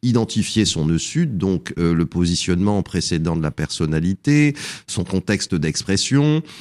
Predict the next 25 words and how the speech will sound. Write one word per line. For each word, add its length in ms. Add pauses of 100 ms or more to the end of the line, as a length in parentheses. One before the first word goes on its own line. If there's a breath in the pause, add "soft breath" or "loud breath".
(240 loud breath)
euh, 300
passer 380
par 180
la 100
lune 200
noire 320
et 80
voir 260
ce 80
que 80
l'âme 320
a 80
mal 460 (100)
vécu, 720 (300 loud breath)
euh, 200 (440)
euh, 840
ce 100
qui 140
a 60
été, 520
euh, 360
ce 80
qui 100
a 20
été, 380